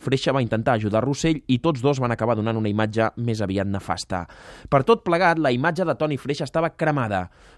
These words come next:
Molts barcelonistes no li perdonaven totes aquestes polèmiques i estava molt marcat en les lluites internes del barcelonisme. Si Bartomeu volia iniciar una nova etapa en el govern del club, estava gairebé obligat a prescindir de Freixa.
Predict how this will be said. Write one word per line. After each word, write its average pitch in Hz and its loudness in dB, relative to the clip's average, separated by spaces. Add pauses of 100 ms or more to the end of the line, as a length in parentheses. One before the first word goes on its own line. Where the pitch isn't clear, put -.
Molts 156 2
barcelonistes 143 0
no 147 2
li 143 2
perdonaven 147 0
totes 165 0
aquestes 123 -2
polèmiques 147 0
i 127 2
estava 147 0
molt 160 0
marcat 143 0
en 127 0
les 110 -2
lluites 143 2
internes 110 0
del 101 2
barcelonisme. 95 -4 (300)
Si 151 0
Bartomeu 151 4
volia 170 6
iniciar 123 2
una 123 2
nova 147 4
etapa 113 2
en 107 0
el 98 -2
govern 123 2
del 104 0
club, 170 4
estava 117 0
gairebé 123 2
obligat 113 2
a - 2
prescindir 127 -2
de 170 -2
Freixa. 107 -2